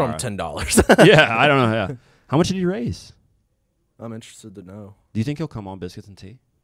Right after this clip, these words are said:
Speaker 2: I think we could get in contact with him. Yeah, no. I,
Speaker 1: Let's get,
Speaker 2: I've
Speaker 1: let's get,
Speaker 2: emailed him
Speaker 1: let's get a
Speaker 2: before.
Speaker 1: couple.
Speaker 2: We've emailed before.
Speaker 1: I mean, yeah, all the other freestylers that we named, we actually know
Speaker 2: Yeah, let's
Speaker 1: you
Speaker 2: get him
Speaker 1: guys.
Speaker 2: some, let's get him on
Speaker 1: We don't
Speaker 2: the
Speaker 1: know John, though.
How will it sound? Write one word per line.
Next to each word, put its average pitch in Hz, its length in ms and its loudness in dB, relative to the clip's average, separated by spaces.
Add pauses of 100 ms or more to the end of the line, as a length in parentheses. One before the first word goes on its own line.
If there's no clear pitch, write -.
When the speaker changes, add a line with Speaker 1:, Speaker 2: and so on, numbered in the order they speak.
(180)
Speaker 2:
I - 80 -16
think 269 180 -20
we 147 80 -18
could - 140 -20
get 95 160 -18
in 98 80 -20
contact 92 480 -20
with 101 120 -20
him. 95 60 -20
Yeah, 113 160 -14
no. 110 300 -18
I, 113 80 -16 (560)
Speaker 1:
Let's 127 160 -12
get, 180 140 -8
Speaker 2:
I've 160 120 -8
Speaker 1:
let's 143 160 -10
get, 180 100 -6
Speaker 2:
emailed 98 160 -10
him 104 60 -8
Speaker 1:
let's - 120 -8
get 98 80 -10
a - 40 -14
Speaker 2:
before. 117 160 -6
Speaker 1:
couple. 98 160 -8
Speaker 2:
We've 120 120 -4
emailed 120 300 -8
before. 92 440 -18 (100)
Speaker 1:
I 117 80 -20
mean, 123 100 -20
yeah, 139 220 -18
all 131 140 -4
the 139 100 -4
other 117 280 -6 (240)
freestylers 98 360 -20
that 95 100 -20
we 90 80 -20
named, 95 220 -12
we 90 100 -12
actually 90 320 -12
know 76 140 -10
Speaker 2:
Yeah, 160 160 -2
let's 110 120 -6
Speaker 1:
you - 40 -10
Speaker 2:
get 170 100 -2
him 180 80 -4
Speaker 1:
guys. 156 100 -8
Speaker 2:
some, 123 260 -6
let's 139 160 -8
get 185 100 -6
him 185 140 -4
on 170 300 -6
Speaker 1:
We 165 100 0
don't 165 120 -2
Speaker 2:
the 113 60 -4
Speaker 1:
know 120 80 -6
John, 98 360 -10
though. 95 280 -14